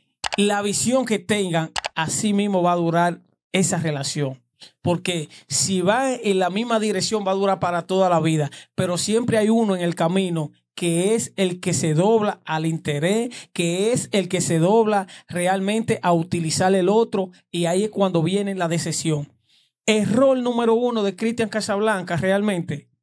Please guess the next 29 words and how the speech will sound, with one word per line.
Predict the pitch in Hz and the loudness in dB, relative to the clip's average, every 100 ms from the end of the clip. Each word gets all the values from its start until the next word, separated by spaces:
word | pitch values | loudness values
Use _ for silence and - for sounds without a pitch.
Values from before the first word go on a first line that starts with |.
| _ _ _ | _ _ _
fue | - 202 240 | 2 2 4
comenzar | 233 220 190 220 220 | 0 0 2 2 2
a | |
hablar | 208 190 196 214 202 - | 2 0 -2 -2 -4 0
de | 185 | 0
Santiago | 190 170 165 165 156 156 196 - _ _ _ _ _ _ _ _ _ _ | 2 0 0 0 0 -4 -14 -20 _ _ _ _ _ _ _ _ _ _
en | 190 | 0
los | 196 185 | 2 2
medios | 180 165 147 147 147 _ _ _ _ _ _ _ | 0 0 0 -4 -6 _ _ _ _ _ _ _
y | - 180 | -2 -2
acabar. | 175 160 143 143 _ _ - | 0 0 0 -4 _ _ -12
Porque | - - 180 | -4 -2 -2
si | 170 175 - - | -4 -6 -12 -2
tú | 220 | 2
eres | 254 262 | 4 2
amigo, | 247 240 190 180 - _ | 0 0 -2 -2 -8 _
ahora | 185 220 185 - | 2 2 2 0
hay | 190 226 | -2 0
muchos | 262 254 247 | 0 0 0
amigos | 247 190 190 180 151 151 156 | 0 0 0 0 0 -2 -2
realmente | 175 185 196 185 170 170 | 0 0 0 -2 -4 -4
como | 165 156 143 | -2 -2 0
Cristian, | 180 214 165 165 147 - _ _ _ _ - | 0 -2 -2 -2 -2 -8 _ _ _ _ 0
yo | 196 190 | 2 2
tengo | 202 196 | 2 0
esa | 190 180 | 0 -2
mala | 180 175 | 0 0
forma | 196 196 170 160 | 2 0 0 -4
también, | 165 170 170 156 - | -4 -2 -4 -4 -10